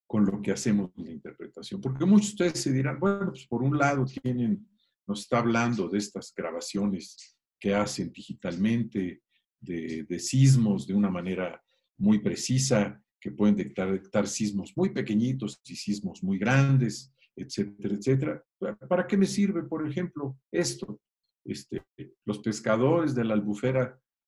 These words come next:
de Alotengo que se encontraban en la barra a las once de ese día vieron con asombro que el mar se retiraba dejando descubierta, bla, bla, bla. O bien, como les leí antes, que el convento de San Francisco se cayó durante el sismo de mil seiscientos cuatro, que hubo muchos daños.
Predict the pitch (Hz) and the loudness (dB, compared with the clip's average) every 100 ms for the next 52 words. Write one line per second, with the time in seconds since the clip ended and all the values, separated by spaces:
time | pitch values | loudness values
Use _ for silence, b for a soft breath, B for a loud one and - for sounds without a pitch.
0 | - 101 104 101 104 101 101 104 156 156 | -16 -2 2 4 6 4 2 2 0 0
1 | 139 127 - 98 101 101 117 113 107 98 | -4 -4 -4 -4 -4 -4 -2 0 2 2
2 | 95 104 131 127 113 95 - 113 113 107 | 2 2 2 2 0 -2 -4 -4 -4 -4
3 | 104 101 104 131 147 131 117 113 107 98 | -6 -6 -6 -2 -2 0 -2 -4 -6 -12
4 | 98 - 120 - - 85 104 110 - 98 | -14 -8 -8 -8 -10 -6 -4 -4 -8 -12
5 | 87 - 95 143 139 - - 110 104 85 | -14 -10 -4 -2 0 -2 -4 -4 -4 -4
6 | - - 98 127 135 - - _ _ _ | -8 -12 -4 -2 -2 -8 -14 _ _ _
7 | 101 104 95 87 78 67 67 - _ _ | -4 -4 -2 -6 -10 -12 -12 -16 _ _
8 | 113 113 135 139 131 104 90 92 92 98 | -2 4 4 4 2 2 2 -2 -2 0
9 | 104 117 135 135 139 - _ _ _ _ | 2 4 4 4 2 -6 _ _ _ _
10 | 120 120 - 104 104 104 104 95 92 - | 0 0 2 4 6 4 2 -4 -6 -8
11 | 90 90 - - 135 - 104 - - - | -10 -10 -10 -2 0 0 -4 -6 -10 -8
12 | 85 110 123 120 98 - 82 - 92 90 | -4 -2 -2 -4 -8 -10 -16 -14 -12 -12
13 | 85 85 - - - - 87 - - - | -14 -16 -20 -16 -16 -16 -18 -18 -16 -2
14 | 127 139 135 131 _ 98 90 90 90 85 | 0 0 -4 -10 _ -8 -8 -10 -12 -16
15 | - 104 104 104 | -6 -4 -4 -6